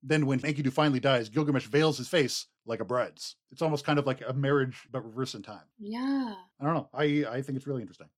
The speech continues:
Speaker 1: But the most famous part of the scene from Gilgamesh is not in Sophus Hella's translation, but it is in the Nansi Sandar's translation. It goes like this. "The next day also, in the first light, Gilgamesh lamented. Seven days and seven nights he wept for Enkidu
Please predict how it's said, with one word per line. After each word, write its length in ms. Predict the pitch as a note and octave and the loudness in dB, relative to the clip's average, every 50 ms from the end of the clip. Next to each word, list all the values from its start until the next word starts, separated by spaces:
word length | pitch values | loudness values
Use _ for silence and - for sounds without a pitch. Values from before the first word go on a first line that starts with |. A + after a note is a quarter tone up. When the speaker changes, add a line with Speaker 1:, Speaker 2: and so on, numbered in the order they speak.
| _ A#2 | _ 0
Speaker 1:
But 400 | B2+ C#3 C3+ D#3 - - - - _ _ _ - | 4 4 4 4 2 -4 -16 -18 _ _ _ -4
the 60 | C#3 | 2
most 200 | C3+ D3 C#3+ C#3 | 4 4 4 4
famous 260 | - F3 F3+ F3+ E3 - | 4 2 2 2 2 4
part 140 | - D3+ | 4 2
of 60 | D#3 D3+ | 4 4
the 60 | C#3 | 0
scene 200 | - D#3 D3+ D3 | 2 4 2 2
from 140 | - C3 C3 | 2 0 0
Gilgamesh 460 | - E3+ E3 E3 D#3+ D#3+ - - - - _ _ _ - | 0 2 2 2 0 0 -4 -6 -16 -18 _ _ _ -4
is 180 | C#3 B2 A2+ B2+ | -4 -2 0 4
not 320 | C3+ D3 F#3 G#3 G#3 - | 6 8 8 8 6 6
in 100 | D#3+ C#3+ | 2 2
Sophus 260 | - - D#3 C3+ C#3+ - | 4 4 2 0 2 0
Hella's 220 | D3+ D3+ D3+ C#3 | 2 2 2 2
translation, 580 | - C#3+ B2+ C3 - B2 A#2 - A2 A#2 D3 D3 _ _ _ _ - | 4 2 0 2 2 -2 -2 -2 -2 -6 -6 -6 _ _ _ _ -6
but 120 | C3+ B2+ | -4 -4
it 80 | B2 C3+ | -4 0
is 200 | D3 D3+ C3+ B2+ | 0 0 2 2
in 60 | B2 | 2
the 100 | B2+ A#2+ | 2 2
Nansi 320 | A#2 C3+ D3+ C#3 - C#3+ | 4 4 2 2 2 -2
Sandar's 440 | B2 - C#3+ D3 D3 C3 A#2+ A2+ - | -2 2 4 4 6 6 4 2 0
translation. 440 | - G#2+ F#2 - G2 - - E3 F3 _ _ _ | -4 -10 -10 -10 -12 -14 -12 -16 -16 _ _ _
It 80 | - | -12
goes 180 | G#2+ G#2 G#2+ - | -10 -10 -10 -10
like 200 | F#2+ - - _ | -12 -16 -16 _
this. 380 | - - _ - - - - _ _ - | -20 -20 _ -20 -20 -20 -20 _ _ -2
"The 80 | B2 | 2
next 260 | E3+ E3 - - - | 2 2 2 0 0
day 160 | D3 F3+ F#3+ F3 | 2 2 2 4
also, 500 | E3 D#3+ C#3+ - - E2+ - C#2+ - _ - | 2 2 0 0 -2 -10 -10 -14 -20 _ -10
in 60 | A2+ | -6
the 80 | A2+ B2 | -6 -2
first 320 | - - F#3 F3+ - - | 4 4 4 4 4 2
light, 260 | D#3 D#3+ F#3+ G3+ _ - _ _ _ - | 2 2 2 2 _ -14 _ _ _ 4
Gilgamesh 420 | F3+ G#3+ G3+ G3+ G3+ G3+ G3+ - | 4 6 6 6 4 4 4 2
lamented. 540 | E3+ F3+ F3+ F#3 F#3+ D#3 - - - _ _ _ _ - | -4 0 0 0 0 0 -4 -8 -12 _ _ _ _ -6
Seven 300 | - - F3+ F3+ G3+ F3 | 6 6 8 8 8 8
days 420 | F3+ F#3 F#3 F#3 G3 F#3+ E3+ E3+ | 8 8 6 6 4 2 -2 -6
and 140 | A2+ B2+ B2+ | -2 -2 -2
seven 280 | - - F3+ E3+ F3+ E3 | 4 4 4 6 6 6
nights 400 | D#3+ D3 A#2+ - - - - - | 6 4 4 2 -4 -10 -10 -8
he 100 | - B2 | -8 -4
wept 260 | A2 C3+ D#3+ D#3+ - | 2 2 2 2 2
for 140 | - D3 D3 | -6 -4 0
Enkidu 500 | C3+ C3+ - D#3 B2+ D3 D3 D3 D3+ | 0 0 0 2 4 4 4 4 2